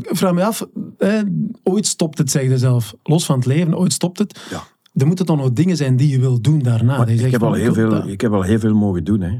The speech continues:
Speaker 2: Allee, n-, normaal lees je boeken over gevangenis, over de psychiatrie,
Speaker 1: Ja.
Speaker 2: over, over sekswerkers. Ik heb het allemaal mogen belichten in reportages. Dus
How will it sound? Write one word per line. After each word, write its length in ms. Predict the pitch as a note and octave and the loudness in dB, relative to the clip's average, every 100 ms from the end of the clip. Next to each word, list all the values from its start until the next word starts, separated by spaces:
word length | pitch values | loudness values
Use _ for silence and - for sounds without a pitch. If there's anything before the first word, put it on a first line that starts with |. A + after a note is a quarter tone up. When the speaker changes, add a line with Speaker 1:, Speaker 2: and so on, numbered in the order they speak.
| - | -10
Speaker 2:
Allee, 320 | F2 G#2 F2 E2 _ _ _ - | -8 -6 -6 -8 _ _ _ -2
n-, 100 | G#2+ G#2+ G#2+ | 0 2 2
normaal 440 | G#2+ G2 G#2+ A#2+ A#2+ | 4 4 2 2 2
lees 260 | A2+ G#2+ | 2 0
je 100 | A2+ | -2
boeken 340 | F#2 A#2+ B2+ C3+ | 0 0 0 0
over 260 | A2+ G#2 | -2 -2
gevangenis, 540 | G2 F2 G#2+ G#2+ G2 G2 | -4 -2 -2 0 -2 -2
over 180 | G#2+ F#2+ | -4 -4
de 80 | |
psychiatrie, 800 | G2+ - G2 G2+ F#2+ G#2 G#2 G2+ | -6 -6 -4 -4 -4 -2 -2 0
Speaker 1:
Ja. 160 | A#2+ B2 | 0 0
Speaker 2:
over, 360 | G2 - - - | -2 -6 -12 -6
over 220 | G2+ G2 | -2 -2
sekswerkers. 680 | - G#2+ - G#2+ G#2 G#2 G2+ | -2 -2 -2 -2 0 -2 -2
Ik 80 | G#2 | -2
heb 120 | G2 | -4
het 120 | - | -4
allemaal 280 | G#2+ G#2+ G#2 | -2 0 2
mogen 340 | G#2+ G2+ G2 | 2 0 0
belichten 360 | F#2+ A#2 - G#2+ | 0 -2 -2 -2
in 100 | G2 | 0
reportages. 680 | G2+ G2+ F#2 G#2+ B2+ A2+ G#2 | 0 -2 -2 -2 -2 -2 -2
Dus 180 | G2 | -4